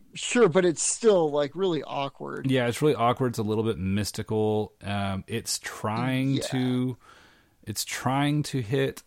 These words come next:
Speaker 2: a, um, like a, a biblical reference, but not quite hitting that biblical reference. Um, but if that was the o-, if that was, like, the biggest thing that was in the song, I would not even bat an eye at it.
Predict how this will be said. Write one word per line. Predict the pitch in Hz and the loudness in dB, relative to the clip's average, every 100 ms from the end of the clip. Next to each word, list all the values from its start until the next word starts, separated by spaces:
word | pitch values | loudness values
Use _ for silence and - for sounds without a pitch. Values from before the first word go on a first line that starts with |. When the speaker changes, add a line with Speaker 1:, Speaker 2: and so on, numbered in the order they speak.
| _ | _
Speaker 2:
a, | 117 120 120 113 | -10 -6 -6 -4
um, | 110 95 95 107 - _ _ _ _ _ - - _ _ _ | -4 -6 -8 -12 -16 _ _ _ _ _ -20 -20 _ _ _
like | 120 107 | -10 -4
a, | 110 - _ - | -4 -6 _ -10
a | |
biblical | 101 107 113 123 | -4 -2 -2 -2
reference, | 113 113 - 113 - | -2 -2 -2 -6 -8
but | 95 | -8
not | 95 95 | -8 -8
quite | - - 95 95 | -12 -12 -10 -12
hitting | - 98 92 | -14 -10 -8
that | 95 90 | -8 -8
biblical | 90 98 95 | -10 -10 -8
reference. | 92 95 - 90 - - - _ _ _ _ - _ _ _ _ - | -8 -8 -8 -12 -10 -14 -14 _ _ _ _ -20 _ _ _ _ -6
Um, | 104 101 95 92 92 _ _ _ _ _ _ _ - _ _ _ _ _ - | -2 0 -2 -4 -8 _ _ _ _ _ _ _ -20 _ _ _ _ _ -14
but | 117 135 123 113 - - | -2 4 4 4 0 -4
if | 120 | 0
that | 135 131 | 2 2
was | 123 | 2
the | 107 101 | 2 0
o-, | 101 | 0
if | 104 | 0
that | 117 | 0
was, | 123 | 0
like, | 107 | -2
the | - | -4
biggest | - - 101 104 - | -8 -6 -4 -2 -4
thing | 107 107 | -4 -2
that | 104 | -2
was | 98 | -4
in | 104 | -2
the | 104 | -2
song, | 101 107 104 104 104 - 92 | -4 -4 -2 -2 -4 -6 -8
I | 98 | -6
would | 98 90 101 _ - | -4 -8 -12 _ -8
not | 110 98 90 | -4 -2 -4
even | 87 87 87 | -6 -8 -8
bat | 85 85 | -8 -8
an | 85 | -8
eye | 90 | -8
at | 90 90 87 | -8 -8 -10
it. | 85 | -12